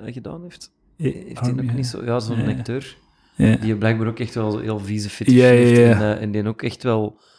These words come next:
Speaker 1: ja, zo cannibalisme aan het opzoeken was en zo, eh, van die
Speaker 2: Ja.
Speaker 1: rare rituelen.
Speaker 2: Ja, ja, ja.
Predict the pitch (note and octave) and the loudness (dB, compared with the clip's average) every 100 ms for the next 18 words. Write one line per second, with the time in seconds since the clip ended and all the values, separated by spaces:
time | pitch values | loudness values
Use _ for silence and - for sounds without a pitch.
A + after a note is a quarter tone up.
0 | _ _ - G#2 G#2 G2+ G#2 - A2 G2+ | _ _ -4 -2 -2 -4 -4 -4 -2 -2
1 | G2+ G#2 A2 G#2+ G2 - - A#2 G#2+ G2 | -2 -4 -4 -6 -8 -10 -6 -6 -6 -8
2 | G2 - G#2+ F#2+ F#2 F2 E2+ - F#2 F2+ | -8 -10 -10 -10 -10 -12 -14 -14 -12 -8
3 | - F#2 F2+ F#2 - F2 F#2 G2+ - G#2 | -6 -8 -12 -16 -16 -16 -14 -8 0 4
4 | G#2 G#2 G2 F#2+ | 6 4 4 2